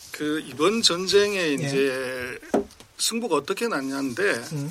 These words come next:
Speaker 1: 지금 이번 전쟁은 트럼프 입장에서는 무역으로 이게 시비 걸고
Speaker 2: 음.
Speaker 1: 기술로서 목을 조르고
Speaker 2: 음.
Speaker 1: 금융에서 돈을 털어가는 것이 이번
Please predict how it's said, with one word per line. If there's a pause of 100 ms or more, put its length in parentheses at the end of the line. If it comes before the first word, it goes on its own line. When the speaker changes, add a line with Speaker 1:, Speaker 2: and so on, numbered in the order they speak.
Speaker 1:
지금
이번
전쟁은 (1500)
트럼프
입장에서는
무역으로 (160)
이게
시비
걸고 (200)
Speaker 2:
음. (180)
Speaker 1:
기술로서
목을
조르고 (160)
Speaker 2:
음. (160)
Speaker 1:
금융에서
돈을
털어가는
것이
이번